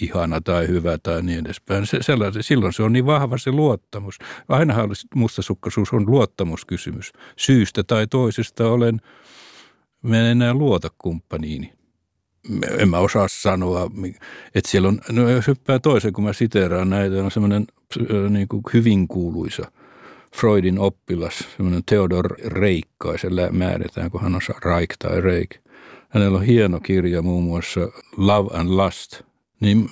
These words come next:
mä, mun on vähän mieleen se, että, joka on aika jännä ajatus,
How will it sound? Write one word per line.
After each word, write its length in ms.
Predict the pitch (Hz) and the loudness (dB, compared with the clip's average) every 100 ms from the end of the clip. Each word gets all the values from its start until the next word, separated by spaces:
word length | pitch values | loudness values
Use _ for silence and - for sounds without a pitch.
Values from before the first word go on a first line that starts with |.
| - | -2
mä, 120 | 110 110 107 | 2 2 2
mun 260 | 107 107 104 | 2 2 2
on 120 | 107 | 2
vähän 240 | 113 107 | 2 2
mieleen 420 | 113 135 110 98 95 | 2 2 2 0 -2
se, 240 | 117 101 | 0 0
että, 400 | 92 - 98 98 - - - | -2 -4 -4 -4 -10 -18 -8
joka 200 | 110 95 | -6 -2
on 40 | 98 | 0
aika 220 | 95 107 | 0 -2
jännä 540 | 101 113 120 101 95 107 | 0 2 2 2 0 0
ajatus, 600 | 113 90 80 85 - | 0 0 -4 -12 -16